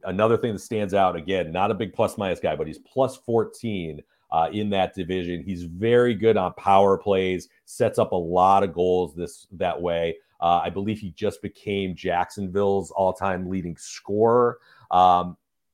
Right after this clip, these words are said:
you know, he's been a competent player for them since twenty twenty-one.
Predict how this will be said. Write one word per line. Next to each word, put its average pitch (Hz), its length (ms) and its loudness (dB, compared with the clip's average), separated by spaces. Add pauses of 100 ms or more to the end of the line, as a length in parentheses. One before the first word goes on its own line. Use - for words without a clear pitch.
(140)
you 117 100 -4
know, 107 80 0
he's 185 160 -4
been 220 140 4
a 175 40 0
competent 139 540 0
player 107 300 4
for 110 140 -4
them 101 220 0
since 95 380 -8
twenty 101 300 -4
twenty-one. 92 840 -2